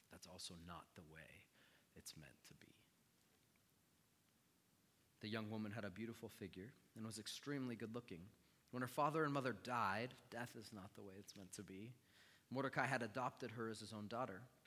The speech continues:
When the king's command and edict became public knowledge, many young women gathered at the fortress of Susa under Hegai's care. Esther was also, what's the word, taken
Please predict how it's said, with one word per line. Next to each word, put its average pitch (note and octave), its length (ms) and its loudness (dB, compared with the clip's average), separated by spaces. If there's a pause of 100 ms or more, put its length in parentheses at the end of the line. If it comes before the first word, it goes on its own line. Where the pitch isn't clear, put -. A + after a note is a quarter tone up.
(260)
When D3 100 4
the D3+ 80 4
king's G3 280 6
command F3 420 10
and D#3 100 6
edict D#3+ 380 4
became D3 280 4
public F3 360 4
knowledge, A#2+ 380 2
many D#3+ 180 6
young E3+ 280 6
women C3+ 340 6 (260)
gathered C#3+ 300 8
at D#3 120 8
the D3 60 -2
fortress C#3+ 580 2
of C3+ 160 0
Susa B2+ 420 0
under B2 200 2
Hegai's A2 480 2
care. F#2 420 0 (260)
Esther D3+ 300 6
was C#3 160 4
also, B2 500 4 (260)
what's - 180 -6
the - 80 -4
word, G2 220 -4 (460)
taken E3 580 2